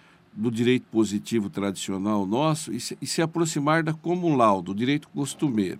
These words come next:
O que é isso? Hoje, ele parte para uma justiça coexistencial. O que é uma justiça coexistencial?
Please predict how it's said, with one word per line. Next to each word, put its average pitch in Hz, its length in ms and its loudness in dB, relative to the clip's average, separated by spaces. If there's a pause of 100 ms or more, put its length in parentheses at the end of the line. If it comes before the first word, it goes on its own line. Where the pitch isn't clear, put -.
(120)
O - 40 -20
que - 160 -4
é 233 60 4
isso? 107 440 0 (880)
Hoje, 170 580 4
ele 170 240 2
parte 170 560 0
para 143 300 0
uma 147 160 0
justiça 147 560 -6 (180)
coexistencial. 156 1300 0 (180)
O 170 60 -12
que 160 160 -8
é 262 60 0
uma 190 180 -2
justiça 127 480 -2
coexistencial? 95 800 -6